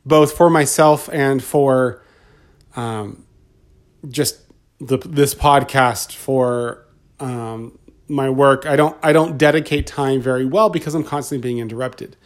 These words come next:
And in a, in a format that I can't really control very well, um,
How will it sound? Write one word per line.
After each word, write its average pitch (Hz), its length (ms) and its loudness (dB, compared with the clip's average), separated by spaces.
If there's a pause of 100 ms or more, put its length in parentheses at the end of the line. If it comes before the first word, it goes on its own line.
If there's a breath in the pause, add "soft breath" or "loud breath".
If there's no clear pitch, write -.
(640 soft breath)
And 151 340 2
in 180 220 4
a, 170 40 -8 (140)
in 180 140 2
a 143 200 2 (300)
format 214 600 4
that 156 140 0
I 151 140 2
can't 175 300 -2
really 156 440 0 (520 soft breath)
control 151 1500 4 (320 soft breath)
very 151 460 4
well, 131 680 2 (480 soft breath)
um, 131 560 0